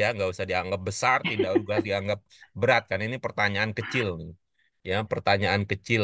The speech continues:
Speaker 1: gitu, karena rasa-rasanya yang paling kecil di antara kita yang ada di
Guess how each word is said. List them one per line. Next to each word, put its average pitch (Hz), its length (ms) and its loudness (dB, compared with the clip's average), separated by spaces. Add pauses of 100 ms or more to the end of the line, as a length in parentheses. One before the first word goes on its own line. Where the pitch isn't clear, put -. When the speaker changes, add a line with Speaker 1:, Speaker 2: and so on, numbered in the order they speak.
(120)
Speaker 1:
gitu, 92 120 -8 (100)
karena 98 160 2 (420)
rasa-rasanya 104 680 4
yang 107 160 2
paling 104 260 4
kecil 127 260 -2 (420)
di 110 60 2 (100)
antara 104 300 2 (120)
kita 104 200 -2 (120)
yang 95 160 0
ada 101 140 0 (100)
di 101 40 -4